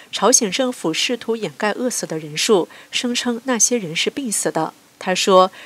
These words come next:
诊所和街坊监控单位说他们死于疾病，但事实上，近期死于疾病的每个人都是饿死的，因为他们没有东西可以吃。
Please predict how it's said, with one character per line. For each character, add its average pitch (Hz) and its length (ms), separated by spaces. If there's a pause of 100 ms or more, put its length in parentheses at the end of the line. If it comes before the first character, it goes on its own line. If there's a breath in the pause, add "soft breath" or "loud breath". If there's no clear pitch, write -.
诊 202 240
所 202 180
和 165 160
街 233 240
坊 220 240
监 233 220
控 226 180
单 214 200
位 240 120
说 170 440
他 - 120
们 247 140
死 - 200
于 160 160
疾 160 220
病， 208 240 (240)
但 220 120
事 - 160
实 165 200
上， 190 280 (240 loud breath)
近 247 240
期 262 240
死 - 220
于 170 160
疾 - 220
病 254 160
的 226 100
每 170 160
个 220 180
人 165 180
都 233 140
是 214 180
饿 220 180
死 - 180
的， 170 240 (240 loud breath)
因 277 200
为 240 100
他 - 180
们 240 180
没 185 140
有 220 100
东 180 200
西 180 160
可 - 180
以 175 100
吃。 175 400